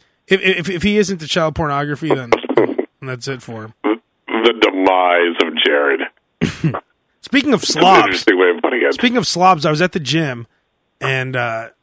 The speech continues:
Speaker 1: there was this guy on the basketball court, like, holding court, talking shit. He was sloppy. Had, he had a Jared type body. Goose breasts, gut, dirty legs,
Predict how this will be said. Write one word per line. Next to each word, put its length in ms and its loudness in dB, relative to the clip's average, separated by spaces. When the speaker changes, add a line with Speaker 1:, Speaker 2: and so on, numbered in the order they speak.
Speaker 1:
there 100 -4
was 340 -6
this 180 -6
guy 160 2
on 60 0
the 80 0
basketball 520 -2
court, 360 0
like, 220 -10
holding 320 -2
court, 400 -4
talking 300 -4
shit. 240 -4
He 80 0
was 180 -2
sloppy. 880 0
Had, 160 0
he 100 4
had 100 4
a 80 4
Jared 480 2
type 260 -2
body. 420 -2
Goose 300 0
breasts, 680 0
gut, 400 0
dirty 340 2
legs, 640 -2